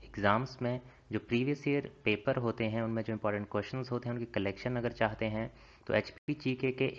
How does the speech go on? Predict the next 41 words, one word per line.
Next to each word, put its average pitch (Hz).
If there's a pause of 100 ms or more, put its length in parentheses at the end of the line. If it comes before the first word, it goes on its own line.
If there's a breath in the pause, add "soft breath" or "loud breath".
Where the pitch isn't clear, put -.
एक 120
हज़ार 117
क्वेश्चंस 123
की 120 (200)
with 113
answer 104
की 127
कलेक्शन 123 (580 loud breath)
मिल 117
सक-, 127
अ, 110
सकती 113
है 107
आपको, 113 (120)
जिसमें 107
आपको 127
मिलेंगे 120
एक 101
हज़ार 101
क्वेश्चंस 117
जो 104
प्रीवियस 117
ईयर 120
एग्जाम्स 110
में 107
पूछे 101
गए 113
हैं 113
एचपी 98 (100)
जीके 101
के। 127
इसको 127
आप 113
ऑनलाइन 113
डाउनलोड 101
कर 113
सकते -
हैं 117
पीडीएफ़ 101
फॉर्मेट 104
में, 123